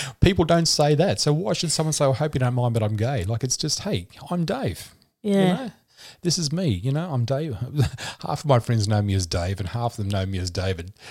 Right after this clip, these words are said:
Speaker 1: And one, uh, one half say, "You're not a David, you're a Dave." And the other, the Daves call me a Dave. <laughs> It's really weird. I love it. So, um, but you know what? I'm just beautifully who I am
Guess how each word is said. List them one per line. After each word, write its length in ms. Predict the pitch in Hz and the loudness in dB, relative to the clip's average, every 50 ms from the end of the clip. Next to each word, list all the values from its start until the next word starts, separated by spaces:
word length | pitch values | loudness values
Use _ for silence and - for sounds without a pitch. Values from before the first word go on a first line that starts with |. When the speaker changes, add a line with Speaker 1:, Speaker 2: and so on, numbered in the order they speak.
| - - | -8 -4
Speaker 1:
And 140 | 117 113 117 | -2 0 2
one, 160 | 127 127 - | 2 0 0
uh, 140 | 131 131 127 | -2 -4 0
one 180 | 120 131 131 | 0 0 0
half 260 | 123 101 123 120 120 - | 0 0 0 0 0 0
say, 160 | - 113 107 | 0 -2 -2
"You're 200 | 117 135 156 170 | 0 -2 -2 -2
not 160 | 175 160 139 | 0 0 0
a 40 | 123 | 0
David, 320 | 101 117 107 95 90 98 | 0 0 0 0 -2 -2
you're 140 | 104 101 95 | -2 -2 -2
a 40 | 92 | -2
Dave." 260 | 101 104 113 104 92 | -2 -4 -4 -6 -4
And 80 | 92 107 | -2 0
the 60 | 110 | 0
other, 200 | 117 110 104 98 | 0 0 0 -2
the 240 | 98 101 101 104 92 | -2 -2 -2 0 2
Daves 320 | 117 113 110 107 107 - | 2 2 2 0 0 0
call 140 | - 107 101 104 | 2 2 2 2
me 60 | 98 | 0
a 40 | 92 | 0
Dave. 260 | - 98 - 285 - | 2 6 6 6 8
<laughs> 40 | - | 8
It's 280 | - 139 - 285 - | 6 6 8 6 6
really 300 | - - 294 127 123 294 - | 6 6 6 6 6 6 6
weird. 240 | 202 101 - 92 92 | 6 4 4 2 2
I 80 | 98 - | 0 -2
love 220 | 107 107 101 101 | 0 0 0 0
it. 800 | 98 98 - - - 151 240 - - - - - - - - - | 0 -2 -4 -6 -4 -6 -6 -6 -6 -8 -10 -12 -12 -10 -6 -4
So, 500 | - - - 127 123 127 123 123 - 127 | -2 2 4 4 6 6 6 6 8 8
um, 220 | 127 123 123 117 - - _ | 8 8 6 4 0 0 _
but 120 | - 147 139 | 0 2 4
you 60 | 151 | 4
know 100 | 156 160 | 6 6
what? 120 | 156 160 156 | 6 6 4
I'm 200 | 147 131 123 117 | 4 4 4 4
just 220 | 147 139 113 113 | 2 0 -2 0
beautifully 560 | 113 131 139 147 151 - - 135 131 127 123 107 | 2 2 2 2 2 0 2 2 2 2 0 0
who 220 | - 139 147 147 139 | 0 0 0 2 2
I 100 | 127 113 | 2 2
am 360 | 113 113 113 117 113 117 | 2 2 2 2 0 0